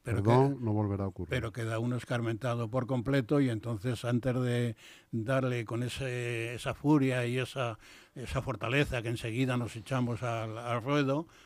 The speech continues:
Speaker 1: pues entonces, eh, pensar las cosas, analizarlas y no, y no decir tonterías, por ejemplo, como la tontería que ha dicho esa señora ministra portavoz, eh,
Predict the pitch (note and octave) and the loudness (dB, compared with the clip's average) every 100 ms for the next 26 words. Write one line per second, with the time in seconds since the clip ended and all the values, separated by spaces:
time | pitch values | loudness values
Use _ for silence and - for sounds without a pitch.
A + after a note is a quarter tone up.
0 | _ C3 G#2+ G#2 A2 A#2 A#2 A2+ - A2 | _ -8 -6 -4 -4 -4 -4 -6 -8 -12
1 | F2+ G#2+ A2+ A#2 A#2+ - C3+ A#2+ B2+ C3+ | -10 -10 -8 -6 -6 -4 -6 -4 -6 -6
2 | - - - - G#2+ G#2 G2+ G2+ C3 B2 | -10 -20 -20 -10 -6 -6 -6 -6 -4 -2
3 | A#2+ C3+ B2+ - B2 G#2 G#2 G#2+ G2 F#2 | -2 -4 -6 -12 -8 -6 -2 -2 -4 -8
4 | - - - _ - A2+ A#2+ A2 A#2+ G2+ | -16 -20 -20 _ -6 -2 -2 -4 -6 -6
5 | A2+ G#2+ A2+ A2+ F2 - - - G#2 - | -6 -4 -2 -4 -6 -14 -14 -12 -8 -4
6 | A2+ G#2 F2+ - G#2+ G#2 G2+ G#2+ G#2 A2 | -6 -6 -14 -10 -6 -6 -6 -6 -6 -4
7 | A#2+ A#2 A#2+ A#2 A2+ - A#2 - - - | -2 -2 -2 -4 -4 -6 -6 -8 -18 -14
8 | A#2 - A#2 A#2+ A2+ A#2+ A#2+ A2 A2+ A2 | -8 -6 -6 -4 -2 0 0 0 0 -2
9 | - A#2 A2+ G#2 _ B2 A2+ - A#2+ B2+ | -4 -2 -2 -6 _ -6 -6 -4 -2 -2
10 | B2+ _ - - - - _ - | -4 _ -20 -20 -20 -20 _ -18